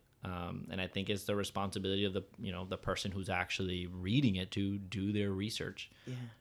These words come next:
Speaker 2: Yeah. You can't just read something and instantly add it to your bank and say, "This is truth, and now I'm gonna go spill it everywhere." And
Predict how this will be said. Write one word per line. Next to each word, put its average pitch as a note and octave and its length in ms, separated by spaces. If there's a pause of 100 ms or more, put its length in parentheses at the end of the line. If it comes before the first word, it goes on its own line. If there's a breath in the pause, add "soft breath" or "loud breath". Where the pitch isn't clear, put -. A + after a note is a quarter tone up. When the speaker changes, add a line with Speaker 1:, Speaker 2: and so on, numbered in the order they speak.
(120)
Speaker 2:
Yeah. C3 160
You B2 160
can't D3+ 200
just - 280 (240)
read C3 240
something B2+ 500
and - 100
instantly A2+ 540
add G#2+ 220
it G2+ 120
to - 120
your G2 440
bank - 540
and G2+ 100
say, F#2+ 220
"This G#2+ 240
is - 80
truth, B2 360
and G#2+ 160
now G#2+ 100
I'm A2 60
gonna A2 120
go G#2+ 140
spill - 480
it A2 120
everywhere." G#2 480
And G2+ 220